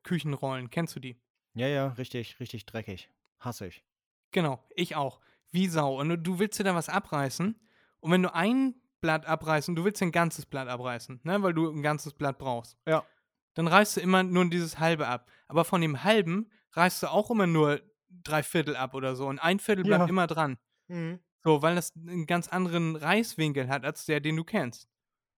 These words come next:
Speaker 2: Ja,
Speaker 1: So.
Speaker 2: tatsächlich.
Speaker 1: Ja.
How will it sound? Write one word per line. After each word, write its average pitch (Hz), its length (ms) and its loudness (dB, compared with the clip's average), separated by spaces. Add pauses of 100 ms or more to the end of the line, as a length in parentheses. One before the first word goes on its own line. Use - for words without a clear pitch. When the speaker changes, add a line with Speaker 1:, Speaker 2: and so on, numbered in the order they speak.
(380)
Speaker 2:
Ja, 190 180 2 (480)
Speaker 1:
So. 160 120 2
Speaker 2:
tatsächlich. 156 520 -2 (580)
Speaker 1:
Ja. 139 380 -4